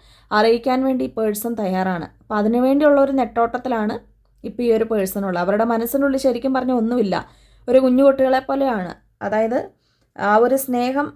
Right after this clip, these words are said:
നിങ്ങൾക്ക് തരണം, അല്ലെങ്കിൽ നിങ്ങൾ ആഗ്രഹിക്കുന്ന പോലുള്ള ഒരു ലൈഫ്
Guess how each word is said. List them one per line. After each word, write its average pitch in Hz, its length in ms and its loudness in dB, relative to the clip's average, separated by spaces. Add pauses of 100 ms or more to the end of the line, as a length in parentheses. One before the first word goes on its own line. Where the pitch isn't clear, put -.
(100)
നിങ്ങൾക്ക് 247 400 -2
തരണം, 220 500 0
അല്ലെങ്കിൽ 214 240 -2
നിങ്ങൾ 226 200 0
ആഗ്രഹിക്കുന്ന 240 560 0
പോലുള്ള 269 280 2
ഒരു 254 100 -2
ലൈഫ് 214 420 -2